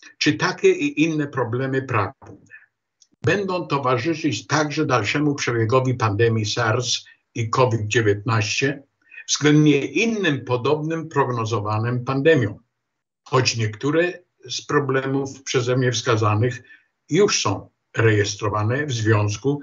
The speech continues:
z obecną także pandemią. W każdym razie pożądane było i jest przygotowywanie się na taką ewentualność, aby zapobiec spóźnionemu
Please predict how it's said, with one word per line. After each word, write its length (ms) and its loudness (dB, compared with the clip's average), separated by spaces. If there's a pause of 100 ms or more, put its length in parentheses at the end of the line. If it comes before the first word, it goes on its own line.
(100)
z 100 -8
obecną 760 0
także 520 -2 (180)
pandemią. 540 2 (1200)
W 100 -18
każdym 540 2
razie 420 -4 (880)
pożądane 800 0
było 500 2
i 120 -2
jest 560 -4 (600)
przygotowywanie 1040 0
się 220 -2
na 140 -2
taką 420 -4
ewentualność, 1200 -2 (320)
aby 260 4
zapobiec 880 0
spóźnionemu 1160 0